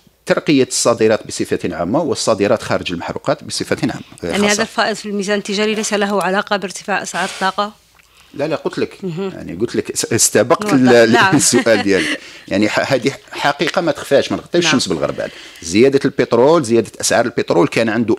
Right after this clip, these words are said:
Speaker 1: أثر إيجابي وكبير على، على الميزان التجاري، ولكن ما ننساوش باللي فيه أيضًا أرقام غير مسبوقة في
Speaker 2: مهم.
Speaker 1: تصدير، في الصادرات خارج المحروقات، وأنا قلت لك
Speaker 2: نعم.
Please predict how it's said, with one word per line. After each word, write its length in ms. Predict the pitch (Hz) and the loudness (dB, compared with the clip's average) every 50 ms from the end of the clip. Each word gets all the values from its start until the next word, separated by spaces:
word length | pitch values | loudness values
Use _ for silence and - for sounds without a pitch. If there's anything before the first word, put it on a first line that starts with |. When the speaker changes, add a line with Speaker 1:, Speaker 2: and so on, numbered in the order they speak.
| - - | 0 0
Speaker 1:
أثر 340 | 143 143 - - 98 95 - - | 0 0 2 0 -2 -2 -2 -4
إيجابي 540 | 123 120 110 92 - 135 139 131 104 95 92 | -4 -4 -2 0 4 4 4 4 2 0 -2
وكبير 420 | 92 - - 113 104 147 185 175 - - | -2 -4 -6 -2 2 2 2 2 2 -2
على، 280 | 120 127 123 120 147 - 101 | 0 0 0 -2 -2 -2 0
على 220 | 98 110 135 170 | 2 2 2 2
الميزان 460 | 180 160 131 120 131 117 107 170 180 | 0 0 2 2 2 2 4 4 2
التجاري، 440 | 170 - 123 104 - 92 78 - - - - - - - - - - | 2 2 -2 -2 0 -2 -2 -2 -6 -14 -18 -20 -20 -20 -20 -18 -10
ولكن 600 | - - 87 87 85 - - - 214 262 349 285 _ _ _ _ _ _ _ - | -4 -2 0 0 0 0 4 4 4 4 2 -2 _ _ _ _ _ _ _ -10
ما 120 | - 90 | -6 -4
ننساوش 500 | 90 87 90 87 - - 180 185 - - | -2 -2 0 0 4 4 4 4 4 2
باللي 300 | 104 87 90 82 82 82 | 0 -2 -2 -2 -2 -4
فيه 280 | - - - 127 147 160 156 - - | -4 0 2 2 2 2 0 0 0
أيضًا 380 | 107 92 87 71 82 110 202 - _ - _ _ _ _ _ - 120 | 0 0 2 0 0 0 0 -2 _ -12 _ _ _ _ _ 0 2
أرقام 500 | 127 - - - - 156 131 95 76 - _ _ _ _ _ _ _ _ - 95 | 2 2 2 2 2 2 2 2 0 -4 _ _ _ _ _ _ _ _ -10 -4
غير 320 | 92 117 180 208 185 156 | 0 2 2 4 4 2
مسبوقة 580 | 131 113 - 104 87 98 87 - - 139 - - | 2 0 0 -2 0 0 0 0 0 -2 -2 -2
في 240 | - - - - | -6 -10 -4 -2
Speaker 2:
مهم. 100 | 127 208 | 0 0
Speaker 1:
تصدير، 400 | 165 156 185 175 127 143 143 - - | 0 -2 -2 2 2 2 2 0 -6
في 400 | - - - 110 113 156 - - | -16 -8 -2 2 2 2 2 0
الصادرات 520 | - - - 107 87 80 92 127 190 - - | -2 0 2 2 2 2 2 0 0 0 0
خارج 220 | - 151 113 - - | 0 0 0 0 -4
المحروقات، 500 | 90 82 - - - - - 170 190 - | -6 -6 -4 -4 -6 -2 -2 -2 0 0
وأنا 160 | 131 101 107 | 0 0 0
قلت 220 | - - 175 - 151 | 2 0 0 0 0
لك 260 | 220 - - - 202 | 0 0 -2 -10 -8
Speaker 2:
نعم. 200 | 196 156 139 | -6 -6 -6